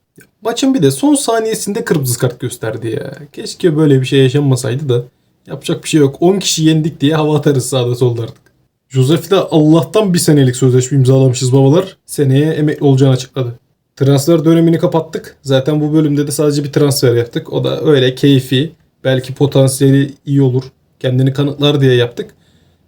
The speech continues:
Artık son maçımızı atıp kaçalım. Son maçımızın hatırına şöyle bol gollü güzel bir galibiyetle kapatalım bölümü.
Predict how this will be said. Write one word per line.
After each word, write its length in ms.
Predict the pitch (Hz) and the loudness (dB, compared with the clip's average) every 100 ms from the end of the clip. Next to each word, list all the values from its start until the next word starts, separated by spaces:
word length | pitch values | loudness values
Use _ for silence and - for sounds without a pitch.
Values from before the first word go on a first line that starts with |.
| _ _ | _ _
Artık 340 | 151 139 - - | -4 -4 -4 -2
son 180 | 185 | 0
maçımızı 380 | 175 160 151 143 | 2 2 0 0
atıp 180 | 160 - | 0 -2
kaçalım. 320 | 185 151 123 - _ _ _ _ _ _ _ | -6 -4 -6 -8 _ _ _ _ _ _ _
Son 240 | - 185 | -2 0
maçımızın 480 | 180 160 165 156 156 | 2 2 2 2 0
hatırına 380 | 165 - 131 139 | -2 0 0 0
şöyle 580 | - 139 185 165 156 135 | 0 4 4 4 2 2
bol 300 | 185 214 160 | 0 0 2
gollü 340 | 165 156 156 | 2 2 2
güzel 260 | 131 175 190 | 2 0 2
bir 60 | |
galibiyetle 480 | 147 139 139 151 143 | 2 4 2 0 -2
kapatalım 480 | 135 135 131 123 123 | -4 -2 0 0 2
bölümü. 340 | 127 127 175 | 2 0 -4